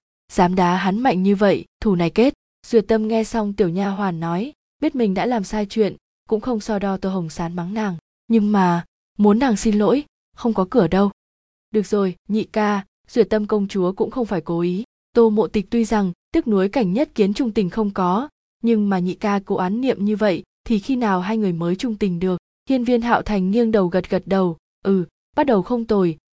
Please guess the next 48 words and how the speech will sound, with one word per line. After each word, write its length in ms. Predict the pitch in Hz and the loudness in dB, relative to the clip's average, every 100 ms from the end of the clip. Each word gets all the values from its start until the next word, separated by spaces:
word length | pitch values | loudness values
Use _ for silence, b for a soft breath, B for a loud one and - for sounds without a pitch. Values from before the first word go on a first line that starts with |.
| _ - | _ -4
thái 140 | 196 | -2
phó 280 | 196 185 175 | 0 -2 -2
có 140 | 214 | -2
câu 200 | 208 233 | 0 -2
không 220 | 220 214 | 0 -2
đánh 160 | 190 170 | -2 -4
không 220 | 214 220 | -2 -4
quen 240 | 202 214 202 | 0 -2 -2
không 160 | 226 | -4
phải 180 | 208 170 | -2 -4
sao?" 320 | - 196 190 - _ _ _ _ - | -2 -4 -4 -8 _ _ _ _ 0
Tử 140 | 240 | 2
Kim 280 | 185 233 214 | 2 0 -2
Cung, 340 | 202 240 220 202 _ _ - | 2 2 2 -2 _ _ 0
vì 140 | 247 | 2
mẹ 220 | 233 175 | 2 0
cho 180 | 180 220 | 0 -2
tất 200 | 311 330 | -2 0
cả 160 | 226 180 | -2 0
cung 180 | 208 196 | 0 2
nữ 140 | 175 | 0
thái 200 | 185 185 | 0 -2
giám 220 | 185 180 | 0 -2
lui 200 | 233 247 | 0 -2
xuống, 380 | 202 - 185 233 - _ _ _ | -2 0 0 -2 -6 _ _ _
vờ 200 | 233 196 185 | 4 4 2
tùy 120 | 196 | 0
tiện 240 | 208 175 | 2 0
chỉ 160 | 185 196 | 0 0
một 180 | 175 170 | 0 0
cung 200 | 202 202 | 0 0
nữ 140 | 185 - | 0 -2
có 180 | 180 | -2
bộ 200 | 190 - | 0 0
dạng 220 | 180 202 180 | 0 -4 -2
bình 180 | 175 160 | -4 -2
thường, 280 | 196 175 160 _ _ | -2 -2 -6 _ _
"Người 200 | 233 240 | 4 6
lưu 220 | 226 233 226 | 6 6 4
lại 160 | 220 | 4
lau 160 | 202 208 | 0 0
dọn." 280 | 214 190 - _ _ - | 0 -2 -4 _ _ 0
Cung 200 | 220 202 | 2 4
nữ 160 | 208 | 2
hơi 220 | 226 226 | 4 4
hơi 180 | 208 214 | 4 2
phúc 180 | 196 294 | 2 -2
thân, 240 | - 240 | 0 0